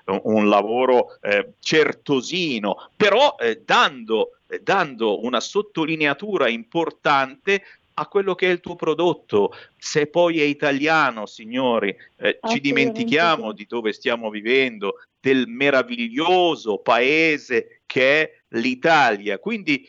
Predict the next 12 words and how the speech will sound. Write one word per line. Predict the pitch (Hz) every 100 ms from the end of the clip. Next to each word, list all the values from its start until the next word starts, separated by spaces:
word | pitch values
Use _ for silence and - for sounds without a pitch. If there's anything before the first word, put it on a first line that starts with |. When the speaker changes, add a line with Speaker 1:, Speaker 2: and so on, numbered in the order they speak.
| _
Speaker 1:
Skydome | - - - 208 226 208 180 127 139 139 117 113 110 -
Agency, | 190 208 127 120 110 - 117
scritto | 104 - 160 - 147 156
ski | - - - 233 170 - _
con | - 107
la | 101
Y, | 170 - - 110 95
come | - 110
fosse | 151 151 127
Sky, | - - 139 117 98
appunto, | 98 - 135 107 101
Dome | 92 127 160 151 117 107 101